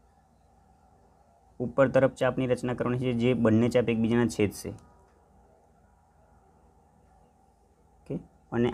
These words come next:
આ તરફ પણ. ઓકે, હવે મિત્રો એ બંનેને આપણે તૂટક રેખાથી અથવા તો આછી લાઇનથી જોડી દઈશું. જો એક આ સ-, સ્પર્શકોની જોડ અને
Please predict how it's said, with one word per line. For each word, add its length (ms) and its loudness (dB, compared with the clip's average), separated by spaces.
આ 40 4
તરફ 260 2
પણ. 160 -4
ઓકે, 260 -8
હવે 180 6
મિત્રો 320 2
એ 60 0
બંનેને 420 2
આપણે 300 0
તૂટક 340 0
રેખાથી 340 0
અથવા 200 2
તો 40 0
આછી 320 4
લાઇનથી 320 4
જોડી 300 4
દઈશું. 260 -8
જો 160 -10
એક 160 -6
આ 160 4
સ-, 180 -18
સ્પર્શકોની 720 0
જોડ 180 2
અને 120 -4